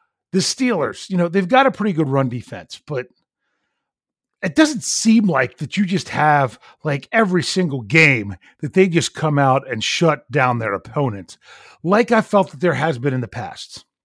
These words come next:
So I'm like, "Okay, I'm gonna start looking at the numbers." Now, I might have done something with Jeff that it might have cut him off a little bit with it,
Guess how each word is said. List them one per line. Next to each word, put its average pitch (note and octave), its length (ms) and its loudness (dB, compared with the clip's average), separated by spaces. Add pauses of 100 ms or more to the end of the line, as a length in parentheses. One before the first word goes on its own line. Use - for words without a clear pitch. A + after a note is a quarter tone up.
(1040)
So F#3+ 480 4
I'm F3+ 140 0
like, G3+ 240 -2
"Okay, G#3+ 440 -2 (100)
I'm G3 160 2
gonna A#3 100 2
start D#3+ 240 0
looking D3+ 160 2
at C#3 60 -6
the D3 80 0
numbers." A#2+ 500 -6
Now, F3 320 2 (400)
I F#3 100 4
might A#3 280 6
have F3+ 160 -2
done F#3+ 180 4
something E3 380 0
with C#3 160 -2
Jeff C3+ 300 2
that C3 120 -8
it B2+ 60 -2
might D#3 180 4
have D3 120 -2
cut D#3 200 0
him C#3+ 100 2
off C3+ 260 2
a C3+ 40 -6
little A2+ 320 -6
bit G2+ 380 -12
with A#2 160 -8
it, B2+ 160 -8